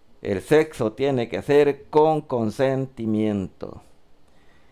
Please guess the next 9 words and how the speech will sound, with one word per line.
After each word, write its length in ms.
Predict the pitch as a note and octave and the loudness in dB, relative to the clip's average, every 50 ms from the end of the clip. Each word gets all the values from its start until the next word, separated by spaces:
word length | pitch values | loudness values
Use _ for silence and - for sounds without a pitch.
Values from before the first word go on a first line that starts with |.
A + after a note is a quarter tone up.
| - - - - - - - - - | -20 -20 -20 -20 -20 -20 -20 -20 -4
Y 140 | - A#2 C3+ | 0 0 2
seguimos 560 | - F3+ F3+ F#3 A3+ A#3 A3+ G#3 G3 F#3+ - | 4 4 4 4 4 4 6 6 4 4 2
con 160 | - F3 F#3+ | 2 4 4
otra 300 | G#3+ G#3+ G#3+ G#3 F3+ F3+ | 4 4 4 4 4 4
noticia 680 | E3 D#3+ D#3 - - A#3 A#3 A3+ G3 D#3+ G3 F#3+ F3+ | 4 2 0 0 -2 -2 -2 0 0 2 4 4 4
y 80 | F3+ F3 | 4 2
tenemos 560 | F3+ - E3 D#3+ F#3 G3 G3+ F#3 F3 E3+ - | 0 0 0 2 2 2 4 4 2 2 0
por 340 | - - - - G#3+ A3 G3 | -2 -4 0 4 6 6 6
acá 520 | E3+ D#3+ - G3 G3 G3 G3 F#3+ F#3+ F#3+ | 6 4 4 6 6 6 6 6 2 0